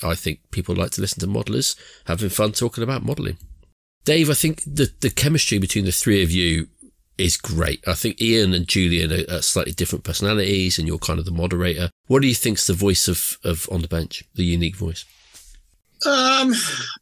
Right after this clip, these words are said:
Speaker 2: we've, we've had a lot of people actually write in and say it just feels like that they're, um, listening in on a group of guys at a, uh, modelling club, which is, you know, really pleases me, because that's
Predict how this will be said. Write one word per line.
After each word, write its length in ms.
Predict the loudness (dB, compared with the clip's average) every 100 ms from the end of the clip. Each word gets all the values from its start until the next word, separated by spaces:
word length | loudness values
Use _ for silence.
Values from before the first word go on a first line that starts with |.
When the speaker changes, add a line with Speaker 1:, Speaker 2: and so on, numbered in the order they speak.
| _ _
Speaker 2:
we've, 240 | -2 0 0
we've 140 | 0
had 120 | 2
a 60 | 2
lot 120 | 2
of 100 | 2
people 320 | 0 0 2
actually 220 | 0 0 0
write 260 | 2 2
in 140 | 0 -2
and 120 | -4
say 400 | -4 -2 0 -2 -6
it 120 | -8
just 180 | -6 -2
feels 240 | -2 0
like 220 | 0 -2
that 180 | -6 -4
they're, 280 | -2 -2 -4 -6
um, 640 | -4 -2 -2 0 0 0 -2 -2
listening 400 | -2 2 2 4
in 340 | 4 2 0 _ _ _ -6
on 100 | -4
a 60 | -2
group 200 | -2 -2
of 80 | 0
guys 360 | 2 2 0
at 100 | -2
a, 240 | -2 -2 -2
uh, 220 | -2 -4
modelling 340 | -2 0 0 -4
club, 220 | -4 -6 -8 _
which 260 | -10 -4 -4
is, 260 | -2 -4 -2
you 60 |
know, 160 | -4 -2
really 240 | -2 -2 -2
pleases 480 | -2 0 0 -2 -6
me, 240 | -8 -12 -20 _ -14
because 300 | -6 -2 0
that's 420 | 0 0 -2